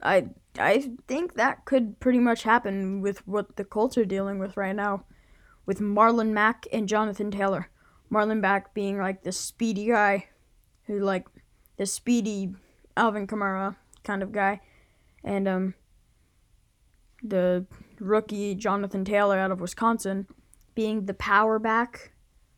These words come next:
like, um, Mark Ingram, but he still got some speed, uh, which is pretty much Mark Ingram. It's gonna be lethal. So, yeah, also paired with Phillip Rivers, who recently signed there as well.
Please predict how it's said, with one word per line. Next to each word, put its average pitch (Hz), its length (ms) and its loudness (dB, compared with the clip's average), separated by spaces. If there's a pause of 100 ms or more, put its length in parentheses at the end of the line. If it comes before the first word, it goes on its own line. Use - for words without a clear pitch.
(160)
like, 196 240 -4
um, 185 320 -2
Mark 190 240 -2
Ingram, 196 540 -2 (160)
but 214 180 -2 (120)
he 214 180 -8
still 208 240 -2
got 196 220 0
some 202 120 -6
speed, 226 360 -2
uh, 190 100 -4 (120)
which - 280 -10
is 214 200 -10 (140)
pretty 240 200 2
much 220 200 -2
Mark 214 200 -2
Ingram. 208 300 0 (540)
It's - 120 -20
gonna 202 140 -4
be 196 100 -4
lethal. 190 560 0 (760)
So, 202 320 -2 (1120)
yeah, 208 180 2
also 214 440 2
paired 208 320 0
with 190 260 -4 (220)
Phillip 214 260 8
Rivers, 220 420 6
who 254 120 2
recently 254 400 2
signed 262 260 2
there 269 100 2
as 277 120 -4
well. 240 280 2